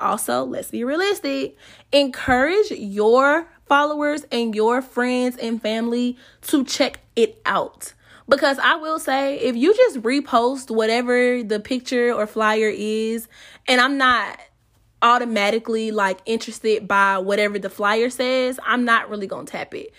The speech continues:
Because if that was the case, I'll be tapping, like, a million things, and who has time for that? So please, if you want people to check it out, please put that on there. Say, "Hey, y'all, I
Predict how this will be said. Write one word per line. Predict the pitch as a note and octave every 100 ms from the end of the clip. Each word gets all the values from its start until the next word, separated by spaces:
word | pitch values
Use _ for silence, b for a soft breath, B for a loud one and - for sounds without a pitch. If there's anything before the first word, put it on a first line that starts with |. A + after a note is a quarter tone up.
| B
Because | B3 B3 A#3
if | G#3
that | A#3 B3+
was | B3
the |
case, | A#3+ B3+ A#3+ -
I'll | A3 G#3+
be | G3
tapping, | - G#3 G3 F#3+ F#3+ -
like, | F#3 F3+ G3
a |
million | F#3+ G3+ G3+ G3
things, | G3 G3+ G3+ G#3 - G3
and | G3+ G3+ G3+ G#3 G3+ _ _ _ _ _ _ -
who | G#3+
has | F#3+ F#3+
time | F3 -
for | -
that? | - - B B B
So | - D#4+ C#4+ C#4 B3
please, | - F#4 C4 G3+ -
if | B3
you | G#3+ F4+ G4
want | B3+ C4+ -
people | - C#4 C4 C4
to | C4 B3 A3+ G3+
check | - - A#3 B3+
it | A3
out, | G3+ A#3+ C5+ - b b b _ _
please | G4 C#5 D4+ G3+ - -
put | - G#4
that | F4+
on | E4 E4
there. | B3 A#3
Say, | B3 C#4+ D#4 D4 D4 b b b
"Hey, | - E4+
y'all, | D#4+
I | D4 D4 C#4+ C#4 B3